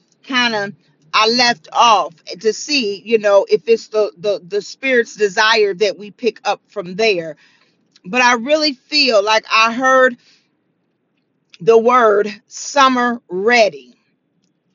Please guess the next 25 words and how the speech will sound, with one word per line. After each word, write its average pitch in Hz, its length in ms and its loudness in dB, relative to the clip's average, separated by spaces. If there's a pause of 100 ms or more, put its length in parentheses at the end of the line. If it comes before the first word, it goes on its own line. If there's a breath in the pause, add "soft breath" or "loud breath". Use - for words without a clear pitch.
(140)
Summer 269 580 -2
ready. 220 540 -2 (560)
And 220 180 -4
so 262 220 2
as 254 100 2
I 269 140 2
began 254 440 -4
to 247 140 -14
just, 233 300 -6
"Okay, 254 400 -6
God, 220 340 -2
what, 226 220 -8
what 247 160 -6
do 254 40 -6
you 240 100 -4
mean 240 480 -2
summer 240 460 -4
ready?" 185 540 -4 (420)
I 220 120 2
just 247 240 -8
began 247 460 -2
to 233 160 -14
get 220 340 -2 (280)
a 208 100 -4
download. 190 1000 -4